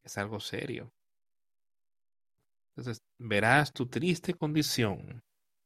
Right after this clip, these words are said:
sin estar preparado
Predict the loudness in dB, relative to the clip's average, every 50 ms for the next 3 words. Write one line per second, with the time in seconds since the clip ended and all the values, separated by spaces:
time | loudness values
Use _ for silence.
0 | _ _ _ _ _ _ _ _ _ _ _ _ -20 -20 _ _ -10 -6 -2 0
1 | 0 0 2 4 6 8 8 8 6 6 6 4 6 6 6 8 10 10 10 10
2 | 10 8 6 6 6 4